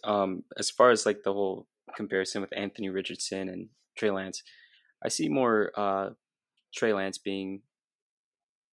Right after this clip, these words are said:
or let's, let's start with Anthony Richardson. I see him more of, like, having a hot, hot start where he has very high highs, and when he has those lows, it's, it's a very low low. So I, I kinda see that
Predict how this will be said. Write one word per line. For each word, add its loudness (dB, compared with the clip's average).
or 0
let's, -2
let's -4
start -2
with -4
Anthony -8
Richardson. -4
I 0
see -4
him -2
more 0
of, -8
like, -4
having -2
a 0
hot, 2
hot -2
start 2
where -8
he -8
has -6
very 4
high -2
highs, 0
and -6
when -4
he -6
has -2
those -4
lows, 0
it's, -8
it's -14
a -8
very 0
low -4
low. -6
So 0
I, 4
I 0
kinda -4
see -4
that 2